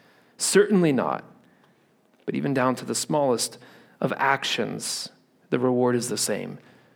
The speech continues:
Choosing to follow Christ, no matter what, will cost, can cost the disciple everything. And yet the reci-, the disciple receives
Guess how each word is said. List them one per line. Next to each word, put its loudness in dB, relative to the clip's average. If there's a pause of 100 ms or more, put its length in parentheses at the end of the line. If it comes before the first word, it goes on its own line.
(520)
Choosing 6
to 6
follow 4
Christ, -2
no 2
matter 2
what, 0 (760)
will 4
cost, 0 (520)
can 0
cost 2
the 0
disciple -2 (720)
everything. -4 (1400)
And 0
yet 2
the -2
reci-, 0
the 2
disciple 0
receives -4